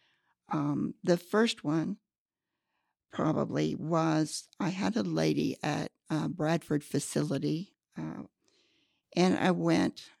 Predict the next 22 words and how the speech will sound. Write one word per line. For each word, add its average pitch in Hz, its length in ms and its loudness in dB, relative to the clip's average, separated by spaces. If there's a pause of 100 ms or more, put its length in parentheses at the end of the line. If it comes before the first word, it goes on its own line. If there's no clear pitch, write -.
(420)
to 175 140 0
check - 340 2
at - 160 -2
the 156 80 -2
front - 320 0
desk 160 340 2
when 147 160 4
I 147 60 4
went 147 240 4
in 156 200 2
that 143 280 -6
day 139 320 -2
and 143 180 -2
see - 180 -4
if 160 100 -2
we 156 120 0
had 160 220 -2
any 147 240 4
new 143 160 4
Catholics - 800 -6
needing 147 500 2
communion. 143 560 -2